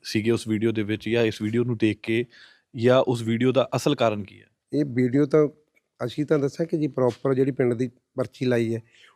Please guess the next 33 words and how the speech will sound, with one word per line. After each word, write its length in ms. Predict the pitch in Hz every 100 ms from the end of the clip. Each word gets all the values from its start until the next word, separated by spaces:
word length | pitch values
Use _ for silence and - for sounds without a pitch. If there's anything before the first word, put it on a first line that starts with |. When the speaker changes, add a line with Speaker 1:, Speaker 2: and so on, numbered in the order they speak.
| -
Speaker 2:
ਉਹ 60 |
ਪਿੰਡ 260 | 135 147 143
ਦੇ 120 | 139
ਕਹੇ 220 | 139 135
'ਤੇ 120 | 131 139
ਲਾਈ 300 | 117 110 117
ਹੈ। 60 | 113
ਪਿੰਡ 140 | 139 131
ਨੇ 140 | 147
ਸਾਡੇ 200 | 135 131
ਤੋਂ 140 | 131
ਡਿਮਾਂਡ 420 | 139 123 120 117 123
ਰੱਖੀ 300 | 110 - 131 _ _ _ _ _ _
Speaker 1:
ਹੂੰ। 80 | 110 98
Speaker 2:
ਵੀ 280 | 131 131 131
ਇੱਥੇ 520 | 131 - 139 135 131 131 _
ਘੱਟੋ 220 | 165 143 135
ਘੱਟ 80 |
ਜਿਹੜਾ 160 | 139 143
ਪੁਲ 240 | 135 147
ਟੁੱਟ 220 | 135 135 147
ਰਿਹਾ, 220 | 135 117 - _ _
ਉਹਦੀ 220 | 135 147
ਰਿਪੇਅਰ 300 | 127 131 143
ਹੋ 120 | 147
ਜੇ, 160 | 131 135 135 - _ -
ਜਾਂ 200 | 143 147
ਕੋਈ 160 | 147
ਜਿੰਨੇ 300 | 147 135 156
ਐਕਸੀਡੈਂਟ 420 | 160 - 170 175 156
ਹੋ 140 | 147
ਰਹੇ 100 | 147
ਨੇ, 200 | 139 120